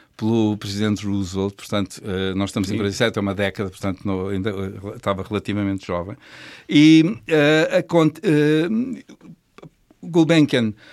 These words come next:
Speaker 1: vê o filme e o que acontece é que em julho de quarenta e sete, portanto, poucos,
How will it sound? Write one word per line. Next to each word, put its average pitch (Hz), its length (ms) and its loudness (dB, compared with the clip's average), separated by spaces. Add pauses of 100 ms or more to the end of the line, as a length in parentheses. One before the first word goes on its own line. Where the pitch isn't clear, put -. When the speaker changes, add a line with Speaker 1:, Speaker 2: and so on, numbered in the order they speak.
(160)
Speaker 1:
vê 135 240 4
o 147 80 6
filme 143 540 4
e 139 80 4
o 135 60 2
que 139 100 0
acontece 120 720 -2
é - 20 -6
que - 280 -4 (340)
em 127 180 4
julho 123 380 2
de - 80 -12
quarenta 117 240 -2
e 107 80 -4
sete, 110 240 -2
portanto, - 340 -6 (320)
poucos, - 360 -6